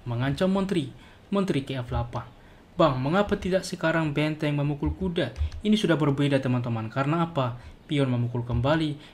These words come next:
di sini dengan tempo mengancam kuda. Kuda ke F empat, ada G tiga, dan kuda ke D lima. Kita lihat, tidak bisa lagi advance maju pion ke depan. Oke,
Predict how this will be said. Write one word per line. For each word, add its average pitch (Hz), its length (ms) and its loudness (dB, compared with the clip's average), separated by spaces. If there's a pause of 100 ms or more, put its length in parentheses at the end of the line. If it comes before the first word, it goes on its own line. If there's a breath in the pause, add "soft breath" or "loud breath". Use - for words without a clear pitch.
di 196 160 -4
sini 196 200 0
dengan 156 400 -2
tempo 139 400 -2
mengancam 113 560 -4 (160)
kuda. 110 320 -10 (640 loud breath)
Kuda 190 320 4
ke 180 160 -2
F 156 160 -4
empat, 139 320 -2
ada 147 160 2
G 143 240 0
tiga, 143 400 -2
dan 123 160 -2
kuda 180 320 0
ke 165 80 -2
D 151 80 0
lima. 135 320 -2
Kita 143 160 -6
lihat, 185 320 -2 (320 loud breath)
tidak 147 160 -2
bisa 143 240 -2
lagi 127 400 -2
advance 127 800 -4
maju 117 320 -4
pion 110 240 -8
ke 107 160 -14
depan. - 240 -12 (480)
Oke, 185 400 -2